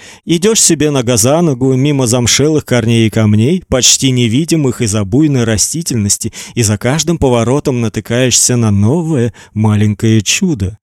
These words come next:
Тут компания из трёх паукообразных обезьян с длинными волосатыми руками и маленькими озабоченными мордочками. Там целый вольер печужек из отряда воробьиных, перепархивающих вверх-вниз с жёрдочки на жёрдочку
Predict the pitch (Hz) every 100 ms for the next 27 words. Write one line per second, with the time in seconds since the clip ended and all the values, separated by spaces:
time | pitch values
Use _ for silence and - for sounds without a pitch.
0 | _ - 214 - 139 139 151 147 139 127
1 | 127 113 - 127 - 120 117 110 117 107
2 | 117 117 110 104 110 110 98 117 160 139
3 | 113 151 147 143 127 135 131 139 131 127
4 | 127 120 135 123 123 117 120 117 113 123
5 | 123 123 123 123 120 120 127 120 120 120
6 | 120 107 110 - 107 104 _ _ 156 214
7 | 202 - 196 190 156 127 117 117 101 113
8 | - 156 190 190 165 135 139 151 143 131
9 | 127 127 117 135 127 117 127 123 - 131
10 | 143 - 135 131 127 131 - 120 120 -
11 | 120 127 127 - 117 104 123 110 113 -
12 | 113 110 110 165 156 147 -